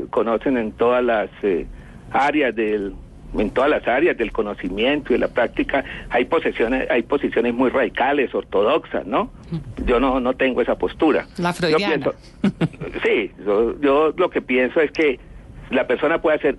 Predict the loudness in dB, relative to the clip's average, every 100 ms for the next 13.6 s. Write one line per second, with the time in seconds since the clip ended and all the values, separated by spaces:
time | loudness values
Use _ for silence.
0 | 0 0 0 0 0 0 2 0 0 0
1 | 0 0 0 -2 0 0 0 -2 -2 0
2 | 0 0 0 0 0 0 0 -2 -6 -16
3 | -14 -12 -6 -4 0 0 0 -2 0 0
4 | 0 2 4 4 2 0 -2 -4 0 0
5 | 0 0 2 2 0 0 -2 -2 0 0
6 | 0 2 2 0 -6 -10 -12 -14 -18 -14
7 | -10 -10 -10 -6 0 2 2 2 4 2
8 | 2 -2 0 -2 0 0 0 2 2 2
9 | 0 -2 0 0 0 0 0 0 -2 -4
10 | -6 -20 -20 -16 -2 0 0 -2 -2 0
11 | 0 2 0 0 0 0 0 -2 2 2
12 | 4 2 0 -2 0 0 -2 -6 -20 -6
13 | -2 0 2 2 2 0